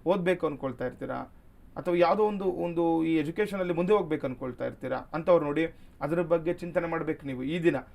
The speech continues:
ಅದು ಒಳ್ಳೆ ಶುಭ ಕಾಮನೆ ಇರುವಂಥದ್ದು, ಅಂದ್ರೆ ಆ ಶುಭ ಸೂಚನೆ ಇರುವಂಥದ್ದು, ನಿಮ್ಗೆ ಒಳ್ಳೆಯ ಮಾರ್ಗ ಕೂಡ ಗೋಚರ ಆಗುತ್ತೆ. ಸ್ಪರ್ಧಾತ್ಮಕ ಪರೀಕ್ಷೆಯಲ್ಲಿ ವಿದ್ಯಾರ್ಥಿಗಳು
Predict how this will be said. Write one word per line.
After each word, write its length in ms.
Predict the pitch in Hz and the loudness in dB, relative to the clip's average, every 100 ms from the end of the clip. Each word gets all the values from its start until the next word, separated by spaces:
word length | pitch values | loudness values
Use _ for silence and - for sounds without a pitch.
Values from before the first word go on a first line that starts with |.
| - - | -18 -2
ಅದು 120 | 160 | 2
ಒಳ್ಳೆ 180 | 165 196 | 2 0
ಶುಭ 300 | - 190 220 | -2 0 0
ಕಾಮನೆ 400 | 233 196 175 143 | 2 0 0 -2
ಇರುವಂಥದ್ದು, 480 | 127 120 135 131 156 | -4 -8 -12 -2 -2
ಅಂದ್ರೆ 300 | 165 160 - - - | 4 2 2 -18 -4
ಆ 120 | 156 | -2
ಶುಭ 300 | 156 - 196 | -2 -2 -2
ಸೂಚನೆ 420 | 214 233 - 220 156 | -2 -4 -2 0 0
ಇರುವಂಥದ್ದು, 560 | 139 131 123 127 139 | -2 -8 -10 -8 -4
ನಿಮ್ಗೆ 280 | 139 139 143 | -4 -4 -2
ಒಳ್ಳೆಯ 260 | 139 160 165 | 2 4 4
ಮಾರ್ಗ 280 | 151 185 | 4 0
ಕೂಡ 240 | 214 151 143 214 - - - - | -2 0 2 2 -2 -20 -18 -2
ಗೋಚರ 300 | 143 139 - | 0 2 2
ಆಗುತ್ತೆ. 320 | 254 131 220 | 0 0 -2
ಸ್ಪರ್ಧಾತ್ಮಕ 720 | 233 170 156 208 220 - 220 | 2 0 4 6 4 4 0
ಪರೀಕ್ಷೆಯಲ್ಲಿ 680 | 214 190 196 185 202 185 202 | 2 2 2 0 -2 0 0
ವಿದ್ಯಾರ್ಥಿಗಳು 640 | 180 170 160 160 160 139 | 4 4 4 2 2 2